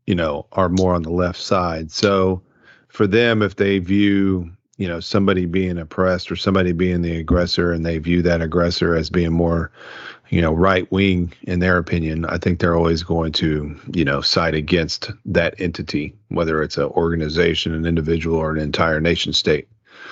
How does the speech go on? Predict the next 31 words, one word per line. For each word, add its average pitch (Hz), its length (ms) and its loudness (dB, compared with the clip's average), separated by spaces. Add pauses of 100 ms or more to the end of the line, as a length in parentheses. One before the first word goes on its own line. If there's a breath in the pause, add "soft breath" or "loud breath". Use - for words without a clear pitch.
(360 loud breath)
Uh, 92 320 2
so 104 160 0
that's, 107 340 2
you 123 120 2
know, 85 120 -2
from 101 220 -2
Anonymous, 95 580 0
ju-, - 260 -8
just - 260 -10
kind 95 200 -2
of 87 60 -2
that 85 100 -2
is. 82 160 -6
It's 104 260 0
interesting 110 480 0
that 95 140 -4
they 92 120 -2
said 92 260 -2
anything 85 400 -8
at 80 80 -8
all, 107 440 2 (400 loud breath)
or, 98 520 0
or 98 200 0
that 92 160 -2
they 90 480 -4
were 95 180 0
strong 98 480 0
as 90 140 -4
what 90 160 -2
they 85 100 -4
said. 95 500 0